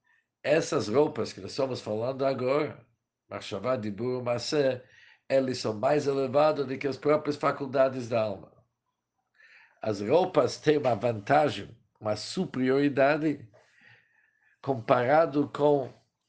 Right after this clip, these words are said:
as próprias faculdades. Apesar que as faculdades, eles se investem em dentro dessas roupas, dentro dessas roupas, de tal forma que esses vestimentos e roupas, eles são roupas para os Kochot HaNefesh,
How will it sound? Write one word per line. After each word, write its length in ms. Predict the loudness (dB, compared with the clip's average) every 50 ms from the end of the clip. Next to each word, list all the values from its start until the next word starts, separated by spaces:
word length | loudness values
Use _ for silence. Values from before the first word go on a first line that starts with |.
| _ _ _ _ _ _ _ _ -6
as 240 | -6 -4 -4 -6
próprias 540 | -8 -2 2 2 4 4 2 2 0 0 0
faculdades. 1080 | 2 2 2 2 2 -2 -4 -2 0 0 0 -2 -4 -8 -14 -18 -18 -18 -18 -20 -20 _ _
Apesar 560 | -8 -8 -4 -4 -4 0 2 4 4 4 4 2
que 120 | 0 -2
as 100 | -4 -2
faculdades, 1120 | -2 -2 -2 -2 -2 -4 -8 -6 -2 2 2 2 2 2 -4 -10 -14 -14 -14 -14 -16 -18 _ _ _ _ _ _ -10
eles 200 | -8 -8 -8 -8
se 200 | -8 -10 -8 -10
investem 760 | -10 -8 -2 0 2 2 2 0 -4 -6 -12 -18 -18 -20 _ _ _ _ _ -20 -20 -20 _ _ _
em 160 | -8 -8 -2 2
dentro 320 | 2 2 2 2 0 0
dessas 400 | 0 0 -2 0 -2 -2 -2 0
roupas, 260 | 0 0 0 -2 0
dentro 300 | 2 2 2 2 2 0
dessas 380 | 0 0 -2 -2 -4 -6 -6 -6
roupas, 400 | -8 -8 -8 -10 -12 -14 -10 -10
de 80 | -10
tal 260 | -6 -2 0 0 0 2
forma 260 | 2 0 0 0 -2
que 120 | -2 0
esses 260 | 0 0 -2 -4 -6
vestimentos 580 | -6 -6 -6 -6 -6 -6 -4 -4 -4 -6 -6 -4
e 60 | -2
roupas, 460 | 0 2 2 2 0 -2 -6 -8 -8 -4
eles 540 | -2 0 0 0 -2 -6 -10 -12 -14 -14 -18 _ _ _ _ _ _ _ _ -20 -20 -20 -20 -20 -20 _
são 380 | -8 0 2 2 2 2 2
roupas 480 | 2 4 4 4 4 2 2 2 0 -4
para 760 | -10 _ -2 2 2 4 4 4 4 4 2 2 0 -4 -12 _ _ -10 -8
os 120 | -8 -8
Kochot 480 | -2 -2 -2 -2 0 -2 -2 -2 -2 -4
HaNefesh, 600 | -6 -6 -6 -6 -8 -8 -10 -12 -14 -14 -18